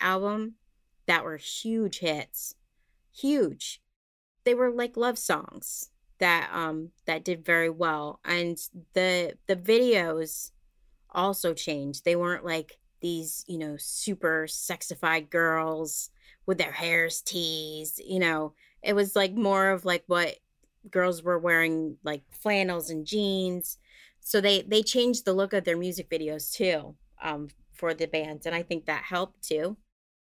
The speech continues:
Some of the, some of the glam, um, and me-, hair metal band videos are just silly. And that's kind of also why I love them too, because they're silly. Um,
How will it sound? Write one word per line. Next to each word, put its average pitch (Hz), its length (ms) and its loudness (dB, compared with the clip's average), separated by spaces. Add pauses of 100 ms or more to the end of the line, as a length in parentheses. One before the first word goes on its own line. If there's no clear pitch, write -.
Some 220 240 0
of 208 80 0
the, 175 360 2
some 208 300 -2
of 190 140 -2
the 165 440 -4 (440)
glam, 180 540 0 (200)
um, 156 480 -8 (960)
and 170 180 -6
me-, 170 80 -4 (100)
hair 185 220 0
metal 175 260 0
band 165 440 -2 (140)
videos 170 400 0
are 160 100 -6
just 156 440 -8
silly. 160 640 -6 (520)
And 226 160 4
that's 220 300 0
kind - 240 2
of 190 220 -4
also 175 300 -2
why 196 240 0
I 190 40 0
love 185 220 -2
them 196 200 -2
too, 185 380 -4
because 202 300 -6
they're 139 120 -8
silly. 180 640 -6 (560)
Um, 160 560 -2